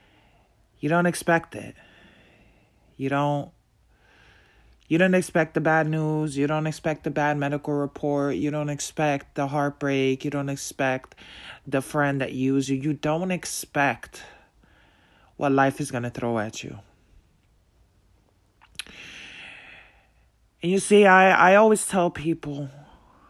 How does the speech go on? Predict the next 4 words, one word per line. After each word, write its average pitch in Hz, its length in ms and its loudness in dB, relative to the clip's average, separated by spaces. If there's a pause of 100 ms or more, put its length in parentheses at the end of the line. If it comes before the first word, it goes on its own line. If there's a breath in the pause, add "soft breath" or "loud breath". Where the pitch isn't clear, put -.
(1300 loud breath)
what 156 200 4
I 156 120 6
did 143 480 2 (1400 soft breath)
yesterday. 131 720 -2